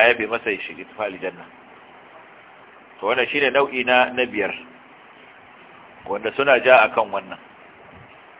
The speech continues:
Akwai nau'i na shida, wanda shine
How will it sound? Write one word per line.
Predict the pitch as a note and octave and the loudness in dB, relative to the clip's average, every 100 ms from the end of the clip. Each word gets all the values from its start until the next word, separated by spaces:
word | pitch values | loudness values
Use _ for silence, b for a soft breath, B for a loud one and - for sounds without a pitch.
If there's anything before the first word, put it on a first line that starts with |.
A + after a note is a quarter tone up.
| - - - - - - - - | -20 -20 -20 -20 -20 -20 -20 -8
Akwai | F#2+ - D3 D#3 D#3 D3+ - - - - - - - - - - - - - - | -6 0 2 2 0 -4 -14 -20 -20 -20 -20 -20 -20 -20 -20 -20 -20 -20 -20 -6
nau'i | A#2 C#3+ C3 | -2 0 0
na | C3+ | -2
shida, | - D3+ C#3+ C#3 - - - - - - - - - - - - - - - | 0 4 6 4 0 -18 -20 -20 -20 -20 -20 -20 -20 -20 -20 -20 -20 -20 -20
wanda | F#2+ G2+ G#2 | -14 -10 -8
shine | C#3 D3 C#3 C3 | -4 -2 0 -2